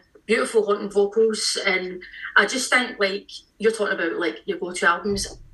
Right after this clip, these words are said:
I go to her albums quite a lot. Um, I just think, like, she's got so many, there's a variety in there, and, like, the, the most, one of the, the songs I love is the one that she did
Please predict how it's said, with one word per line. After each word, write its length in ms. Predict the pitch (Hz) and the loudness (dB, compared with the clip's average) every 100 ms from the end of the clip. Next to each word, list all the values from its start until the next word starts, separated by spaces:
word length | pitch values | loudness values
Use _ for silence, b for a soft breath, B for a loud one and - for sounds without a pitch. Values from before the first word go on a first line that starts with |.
| _ | _
I 120 | - | 2
go 120 | 208 208 | 2 0
to 60 | |
her 60 | 185 | 2
albums 380 | 180 180 196 - | 0 0 -4 -2
quite 160 | 190 | -2
a 40 | 190 | 0
lot. 320 | 196 180 - | -2 -2 -6
Um, 400 | 185 175 175 170 - _ - B B - | -8 -8 -8 -14 -18 _ -20 B B -2
I 80 | 185 | 0
just 500 | 196 - - - - _ _ _ | 0 -2 -6 -14 -20 _ _ _
think, 300 | 196 180 175 - | -2 -2 -4 -4
like, 160 | 180 | -2
she's 180 | - - | -4 -2
got 180 | 202 190 | 0 0
so 140 | - 196 | 0 -2
many, 320 | 180 175 - | -2 -4 -6
there's 100 | 202 175 | -4 -4
a 40 | |
variety 440 | 160 175 185 220 | 2 4 4 4
in 160 | 226 233 | 2 4
there, 260 | 226 220 202 B B B - | 4 2 0 B B B -2
and, 140 | 196 | 0
like, 180 | 180 - | 0 -2
the, 320 | 185 180 180 | -2 -2 -2
the 60 | 196 | -4
most, 480 | 190 202 - - - | 0 0 -2 -8 -10
one 220 | 196 220 | 2 4
of 80 | 240 | 6
the, 180 | 208 196 | 2 2
the 60 | - | -6
songs 280 | 196 180 175 | -4 -4 -2
I 60 | |
love 320 | 170 170 175 - | -2 -4 -4 -4
is 140 | 190 175 | -2 -2
the 100 | 185 | 0
one 240 | 180 190 175 | 0 0 -2
that 140 | - | -2
she 140 | - | -2
did 200 | - 175 | -2 -2